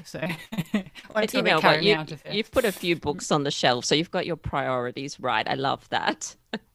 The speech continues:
Speaker 1: Uh, yeah, yeah. I had to have a few that I didn't let them pack just so that I felt this kind of security blanket. Otherwise, there's a sort of wall of, of books,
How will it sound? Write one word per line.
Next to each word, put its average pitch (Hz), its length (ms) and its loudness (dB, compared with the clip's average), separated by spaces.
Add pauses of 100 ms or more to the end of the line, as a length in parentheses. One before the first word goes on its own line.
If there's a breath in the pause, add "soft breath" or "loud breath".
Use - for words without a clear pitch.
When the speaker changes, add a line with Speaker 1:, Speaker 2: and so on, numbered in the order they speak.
(320)
Speaker 1:
Uh, 196 280 -4
yeah, - 340 -8
yeah. 220 180 -2
I 214 60 6
had 220 200 0
to 240 60 -4
have 220 160 -2
a 220 80 -2
few 202 280 0
that 170 100 0
I 180 80 2
didn't 180 240 -2
let - 180 -2
them 165 140 -6
pack 180 360 -4
just - 180 -6
so 180 160 -2
that 170 120 -4
I 175 80 -4
felt - 280 -4
this - 160 -8
kind 190 180 0
of 175 80 -4
security 180 400 -6
blanket. 156 400 -4
Otherwise, 196 380 -2
there's 175 160 -6
a 175 80 -8
sort 185 160 -4
of 165 160 -6
wall 208 360 2
of, 165 140 -4 (360)
of 180 220 -8
books, - 540 -6